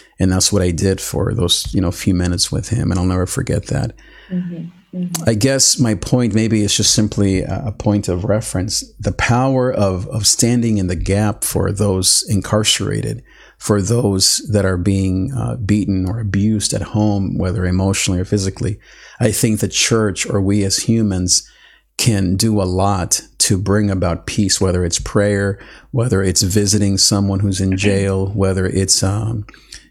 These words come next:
Speaker 1: it's listening to this show and just being aware of what's happening. And, uh, maybe
Speaker 2: Yeah.
Speaker 1: it's just simply a point of, of, of comment on the power of, of prayer and of, and of being spiritual people,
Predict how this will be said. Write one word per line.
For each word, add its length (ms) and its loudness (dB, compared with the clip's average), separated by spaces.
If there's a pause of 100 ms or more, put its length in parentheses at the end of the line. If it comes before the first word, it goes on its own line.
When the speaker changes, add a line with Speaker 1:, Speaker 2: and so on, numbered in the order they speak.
(140)
Speaker 1:
it's 240 2
listening 420 2
to 100 2
this 160 2
show 500 0
and 160 0
just 320 0
being 200 2
aware 420 0
of 120 -2
what's 200 -2
happening. 640 -2 (520)
And, 400 0
uh, 240 -4
maybe 280 2
Speaker 2:
Yeah. 100 0
Speaker 1:
it's 120 0
just 160 2
simply 300 0
a 80 0
point 360 -2
of, 220 0 (100)
of, 220 -6
of 220 -8
comment 640 -2
on 220 -2
the 80 -4
power 480 0
of, 160 -4
of 180 -8
prayer 640 -2
and 140 -2
of, 160 -4
and 100 0
of 160 -2
being 240 2
spiritual 540 -2
people, 520 -2